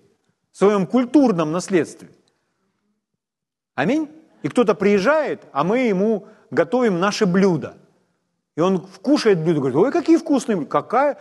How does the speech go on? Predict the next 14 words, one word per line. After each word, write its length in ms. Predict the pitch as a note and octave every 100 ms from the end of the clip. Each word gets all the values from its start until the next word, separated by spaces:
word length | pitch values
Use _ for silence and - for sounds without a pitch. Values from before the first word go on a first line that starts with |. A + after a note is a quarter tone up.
| -
какое 300 | - D3+ B3
вкусная 540 | G3+ - D#4+ C#4 C#4 A#3+
у 100 | A3
вас 300 | B3+ - - _
кухня". 580 | - C#4+ C4 - D3+ G2+ - _ _ _ _ _ _ _ -
О, 320 | A2+ C#3 F#3+
это 180 | D#3 B2
то, 180 | - G3+
чем 220 | F3 D3
мы 160 | D3
с 100 | F3+
вами 200 | E3+ D#3+
можем 340 | C#3 D3+ E3+ C3+
пышатися. 800 | - G3 E3 A#2 - - F2+